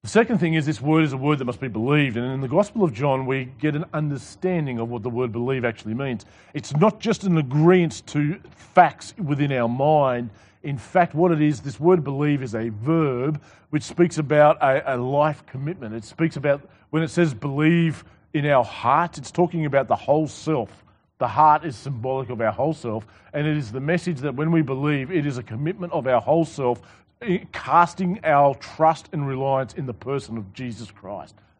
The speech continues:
That's what it means to believe in Jesus. That's what it means to believe the word of the gospel. That's what it means to believe the word. It means that there's been an inward transaction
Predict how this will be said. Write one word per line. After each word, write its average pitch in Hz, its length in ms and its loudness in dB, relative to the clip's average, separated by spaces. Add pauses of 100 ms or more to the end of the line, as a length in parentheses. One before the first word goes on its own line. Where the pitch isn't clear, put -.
(100)
That's 143 220 0
what 160 100 0
it 151 60 -2
means 139 320 -6
to 127 80 -10
believe 117 440 -6
in 113 120 -8
Jesus. 101 420 -10 (260)
That's 147 220 4
what 160 80 0
it 160 60 -2
means 151 300 -2
to 131 80 -8
believe 127 380 -4
the 123 80 -6
word 131 300 -2
of 123 80 -6
the 120 60 -4
gospel. 117 440 -6 (180)
That's 156 300 -2
what 170 180 2
it 156 60 0
means 151 320 -2
to 135 60 -10
believe 131 460 0
the 123 80 -6
word. 123 360 -2
It 117 60 0
means 147 560 -2 (220)
that 151 100 -6
there's 139 160 -2
been 135 160 -6
an 127 100 -6
inward 170 360 4
transaction 147 720 0